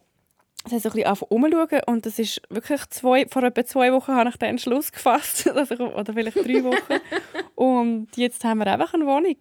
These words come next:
Speaker 1: Und zwar eine hure geile Wohnung, gerade in Wiedeke, Bahnhof
Speaker 2: Geil.
Speaker 1: Wiedeke. Ähm, von so einem Pärli, wo ein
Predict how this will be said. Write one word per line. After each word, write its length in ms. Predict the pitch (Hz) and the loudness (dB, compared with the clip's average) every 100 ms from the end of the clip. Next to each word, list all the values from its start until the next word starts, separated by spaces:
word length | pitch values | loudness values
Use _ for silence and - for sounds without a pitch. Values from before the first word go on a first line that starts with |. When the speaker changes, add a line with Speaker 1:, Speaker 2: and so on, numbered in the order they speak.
| - | -4
Speaker 1:
Und 240 | 240 240 - | -2 -2 -2
zwar 360 | 247 220 214 | 2 2 2
eine 160 | 226 220 | 0 0
hure 260 | 226 277 285 | 2 2 4
geile 320 | 226 247 262 | 4 4 2
Wohnung, 300 | 240 262 269 - | 0 0 -4 -8
gerade 280 | - 233 247 | -2 0 2
in 220 | 262 240 | 2 2
Wiedeke, 640 | 233 254 285 - - 262 269 _ _ _ _ _ | 0 0 -2 -6 -4 -4 -4 _ _ _ _ _
Bahnhof 420 | 233 240 247 247 | -2 -2 -2 -4
Speaker 2:
Geil. 120 | 233 | -2
Speaker 1:
Wiedeke. 480 | 247 262 285 262 247 - - - - - _ _ - | -2 -4 -6 -4 -4 -8 -20 -20 -20 -20 _ _ -2
Ähm, 720 | 220 220 214 214 208 208 - | 0 0 0 -2 -4 -6 -10
von 160 | - 226 | -8 -6
so 140 | 240 | -4
einem 300 | 226 220 208 | -2 -2 -2
Pärli, 500 | 208 208 208 240 269 | -2 0 0 0 -2
wo 180 | 240 233 | -2 -2
ein 100 | 233 | -2